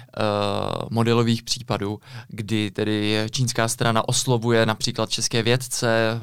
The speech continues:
vojáky, policisty, zve je na cesty do Číny, že jim chce ukázat, jak to tam funguje, ale přesně si, přesně vědí, koho si vytipovávají. Vytipovávají si lidi, kteří jsou nositeli důležitých informací, eh,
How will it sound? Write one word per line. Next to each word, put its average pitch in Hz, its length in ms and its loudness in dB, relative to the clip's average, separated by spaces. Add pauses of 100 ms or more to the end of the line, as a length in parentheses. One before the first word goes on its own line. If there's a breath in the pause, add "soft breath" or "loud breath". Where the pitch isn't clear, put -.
vojáky, 120 640 2
policisty, 117 800 0
zve 113 200 0
je 113 120 4
na 110 300 2
cesty 120 360 -4
do 107 140 -2
Číny, 123 380 0
že 113 100 0
jim 113 100 -2
chce - 160 -4
ukázat, 113 440 0 (100)
jak 107 120 -6
to 117 80 -2
tam 101 140 0
funguje, 113 420 0 (300 loud breath)
ale 131 140 4
přesně 147 300 0
si, 139 240 0
přesně 147 360 -2
vědí, 131 300 0
koho 123 220 0
si 127 120 0
vytipovávají. 110 840 0 (360 loud breath)
Vytipovávají 120 640 2
si 123 140 -2
lidi, 117 200 -2
kteří 117 420 -2
jsou 110 220 -2
nositeli 113 460 -2
důležitých 113 460 -4
informací, 123 800 -2 (340 loud breath)
eh, - 40 -2